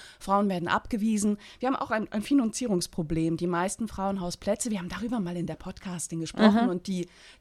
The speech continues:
Speaker 1: die
Speaker 2: Hast du
Speaker 1: Zahlen
Speaker 2: reingebracht,
Speaker 1: auch,
Speaker 2: ja.
Speaker 1: ähm, auch öffentlich gemacht. In den meisten Bundesländern ist es so, dass betroffene Frauen ihre Unterkunft im Frauenhaus selber bezahlen müssen.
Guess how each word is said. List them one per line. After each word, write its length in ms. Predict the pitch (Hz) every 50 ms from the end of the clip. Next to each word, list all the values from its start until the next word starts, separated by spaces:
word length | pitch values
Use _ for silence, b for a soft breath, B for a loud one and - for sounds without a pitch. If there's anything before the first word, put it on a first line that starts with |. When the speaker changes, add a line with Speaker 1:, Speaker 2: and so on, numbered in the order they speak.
| -
Speaker 1:
die 80 | 196 196
Speaker 2:
Hast 180 | 160 151 - 208
du 40 |
Speaker 1:
Zahlen 320 | 160 190 226 247 262 254 254
Speaker 2:
reingebracht, 200 | 254 - 190 196
Speaker 1:
auch, 240 | 196 196 - - - -
Speaker 2:
ja. 200 | - 185 190 185
Speaker 1:
ähm, 300 | 185 190 185 190 180 - -
auch 260 | - 185 190 - - -
öffentlich 460 | 220 262 - 320 294 - 240 214 -
gemacht. 380 | - 202 196 185 185 - B B B B B B B B -
In 100 | - 220
den 100 | 254 240
meisten 420 | 220 208 214 - - - 311 269
Bundesländern 680 | - - 202 233 262 269 - 254 226 214 214 214 196 190
ist 140 | 202 -
es 140 | 196 180 -
so, 200 | - 220 226 233
dass 260 | 214 202 180 180 -
betroffene 600 | - - 196 - - - 208 214 214 - 214 190 180
Frauen 580 | - - - 185 190 202 220 247 254 247 247 B B B B B B B B B
ihre 460 | - 240 247 262 240 220 220 214 202
Unterkunft 840 | - 220 214 214 - 349 - - 339 339 392 480 - - - - - -
im 140 | 214 208 190
Frauenhaus 640 | - 151 151 160 190 220 233 214 214 220 220 - -
selber 260 | 160 165 180 226 226
bezahlen 460 | 202 - - - 160 147 139 139 139
müssen. 340 | 139 135 127 - 135 135